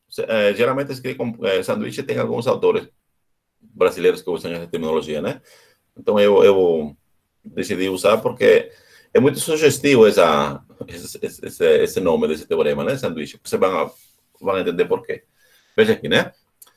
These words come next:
Nós temos o limite da função f de x é igual ao limite da função g de x quando x tende a, e, esse, e os dois limites são iguais a a, tá certo? E existe uma vizinhança do ponto x zero, né? Ou, ou exceto o ponto x zero. Então, existe a vizinhança furada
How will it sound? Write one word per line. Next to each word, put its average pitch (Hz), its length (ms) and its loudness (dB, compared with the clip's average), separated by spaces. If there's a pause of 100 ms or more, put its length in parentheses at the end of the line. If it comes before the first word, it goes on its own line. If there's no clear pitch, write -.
(480)
Nós - 120 4
temos 151 240 6
o 135 40 8
limite 135 360 4
da 139 120 6
função 117 300 4
f 110 180 2
de 104 80 2
x 175 540 0 (720)
é 104 100 0
igual 110 540 4
ao 101 160 6
limite 117 320 0
da 113 140 0
função 113 360 0
g 113 140 0
de 113 140 -2
x 139 320 -2
quando 110 260 -2
x 113 140 -8
tende 113 240 0
a, 120 180 0
e, 101 100 -6
esse, 117 220 -4
e 110 240 -2
os 123 140 2
dois 135 160 0
limites 131 260 -4
são 127 120 -4
iguais 87 380 0
a - 120 -4
a, - 80 -10
tá - 340 -20
certo? - 260 -4 (1500)
E 208 420 2
existe 156 500 0
uma 147 180 4
vizinhança 123 720 4
do 131 160 2
ponto 135 280 -2
x 135 240 -2
zero, 92 220 4
né? 143 180 0
Ou, 104 420 2
ou 101 100 4
exceto 123 300 0
o 107 60 0
ponto 117 240 -4
x 110 140 -14
zero. 101 180 0
Então, 107 240 -2
existe 139 420 -4
a 127 40 -2
vizinhança 117 420 -2
furada 143 760 4